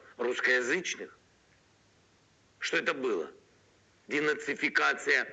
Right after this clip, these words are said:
больницы? Це вже за межою звірства.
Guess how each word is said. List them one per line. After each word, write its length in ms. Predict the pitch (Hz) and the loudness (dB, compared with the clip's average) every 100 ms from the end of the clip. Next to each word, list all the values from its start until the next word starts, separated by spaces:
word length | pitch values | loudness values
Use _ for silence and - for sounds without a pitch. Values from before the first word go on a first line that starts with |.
| - | -10
больницы? 680 | 117 127 135 180 190 - - _ _ _ _ _ _ _ _ _ - - _ - _ _ _ _ _ _ _ _ | 0 2 2 -2 -4 -8 -16 _ _ _ _ _ _ _ _ _ -20 -20 _ -20 _ _ _ _ _ _ _ _
Це 140 | - 117 | -2 -2
вже 480 | 101 131 127 - - - _ | 2 2 2 -2 -14 -20 _
за 180 | 92 131 | -4 -2
межою 600 | 135 131 113 120 120 117 | 0 0 0 0 0 -2
звірства. 580 | 95 104 82 60 - | -4 -4 -6 -8 -20